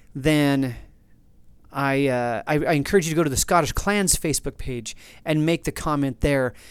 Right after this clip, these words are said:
You can comment where I've posted. Uh, every episode is posted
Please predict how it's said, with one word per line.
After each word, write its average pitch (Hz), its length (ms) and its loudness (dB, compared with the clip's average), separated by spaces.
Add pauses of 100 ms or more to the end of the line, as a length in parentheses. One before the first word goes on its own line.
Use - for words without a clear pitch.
(180)
You 147 100 0
can 143 140 -2
comment 160 480 0
where 160 240 4
I've 147 180 2
posted. 160 560 0 (580)
Uh, - 140 -12
every 180 320 8
episode 156 500 2
is 131 100 -4
posted 147 520 -2